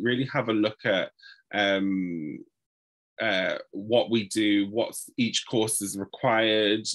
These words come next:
um, you know, and showcase who you are and what you wanna bring to the table.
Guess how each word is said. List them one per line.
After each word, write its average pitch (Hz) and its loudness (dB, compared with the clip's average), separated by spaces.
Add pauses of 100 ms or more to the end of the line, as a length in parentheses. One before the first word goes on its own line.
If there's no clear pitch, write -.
(120)
um, 90 -2
you 113 2
know, 98 2
and 104 -2
showcase 123 0
who 127 -2
you 110 0
are 120 0
and 107 -4
what 107 0
you 101 -2
wanna 101 2
bring 101 0
to - -8
the 92 -4 (100)
table. 120 0